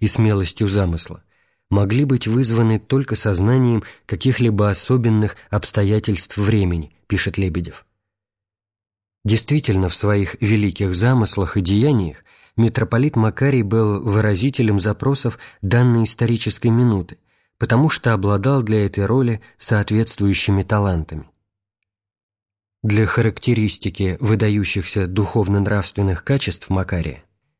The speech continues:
необходимо сгруппировать сохранившиеся известия о его личности и архипасторской деятельности сначала за период, предшествовавший его митрополитствованию.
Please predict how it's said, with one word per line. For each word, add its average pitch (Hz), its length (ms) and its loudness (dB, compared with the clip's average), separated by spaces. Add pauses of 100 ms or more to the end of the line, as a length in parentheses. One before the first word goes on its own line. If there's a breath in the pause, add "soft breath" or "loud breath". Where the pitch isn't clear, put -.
(260)
необходимо 113 720 2
сгруппировать 107 800 0
сохранившиеся 107 1040 0
известия 98 880 -2
о 110 140 0
его 98 240 2
личности 107 640 -2 (280 loud breath)
и 110 80 2
архипасторской 104 880 -2
деятельности 85 760 -4 (460)
сначала 151 520 2
за 113 180 0
период, 127 460 0 (200 loud breath)
предшествовавший 98 1000 -2
его 101 320 0
митрополитствованию. 95 1000 -2